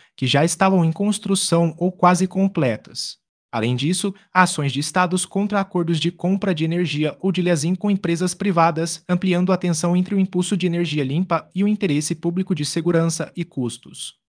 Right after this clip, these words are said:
Observa-se, ainda, que governos estaduais e federais discutem como usar instrumentos de incentivo para desalavancar determinados projetos, com efeitos diretos sobre o mercado.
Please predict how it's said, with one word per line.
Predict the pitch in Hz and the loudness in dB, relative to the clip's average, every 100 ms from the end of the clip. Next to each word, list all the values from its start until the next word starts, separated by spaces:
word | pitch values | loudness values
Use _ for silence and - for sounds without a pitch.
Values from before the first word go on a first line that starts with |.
| _ - | _ -8
Observa-se, | 156 - 160 135 131 - 170 196 - _ | -4 0 0 0 -2 -2 -2 -2 -6 _
ainda, | 160 147 143 160 160 | 0 2 2 0 -4
que | - | -6
governos | 143 151 143 160 180 | 0 2 2 0 0
estaduais | 190 196 196 165 131 127 - | 0 0 2 2 2 0 -6
e | - | -6
federais | 175 190 185 160 143 139 | -2 0 2 4 2 0
discutem | 170 190 - 220 214 | -2 -4 -4 -2 -2
como | 202 214 | 0 2
usar | 220 190 170 165 | 2 4 2 2
instrumentos | 190 190 - 180 180 180 | 0 0 0 2 4 2
de | 139 | -2
incentivo | 156 190 180 - 185 | -4 0 0 2 0
para | 202 180 | 2 0
desalavancar | 156 180 208 196 175 170 151 151 | 0 0 2 2 2 0 0 0
determinados | 170 196 190 175 165 165 160 | 0 2 2 4 2 0 -4
projetos, | - 180 147 151 151 143 - _ _ | 0 2 2 2 0 -8 -8 _ _
com | 180 | 2
efeitos | 185 185 190 185 139 | 2 4 0 0 0
diretos | 175 156 160 165 | 2 2 2 0
sobre | - 190 190 | -2 0 0
o | |
mercado. | 170 143 143 120 98 - | 0 0 0 0 -2 -10